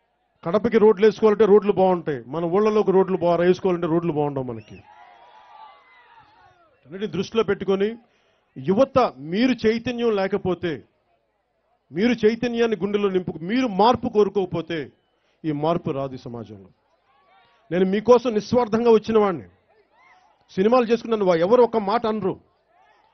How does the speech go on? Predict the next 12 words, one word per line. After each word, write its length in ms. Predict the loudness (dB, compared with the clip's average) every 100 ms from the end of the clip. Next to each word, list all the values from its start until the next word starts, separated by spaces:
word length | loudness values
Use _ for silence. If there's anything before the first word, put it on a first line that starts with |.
| -8
ఈ 40 | -2
రోజున 200 | 0 0 2
పొద్దున్న 280 | 2 2 -2
లేచినప్పటి 340 | -2 -2 -8
నుంచి 120 | -6 -6
నన్ను 100 | -4
అందరూ 140 | -4 -4
తిట్టేవాళ్లే. 480 | -4 -2 -2 -4 -10 -18 _ _ _ _ _ _ _ _ -8 -6
ఎందుకు 240 | 0 0 0
తిడుతున్నా, 320 | 0 0 -2 -2 -4 -4
నేను 120 | -2 0
భరిస్తున్నానంటే 540 | -2 -4 -4 -4 -6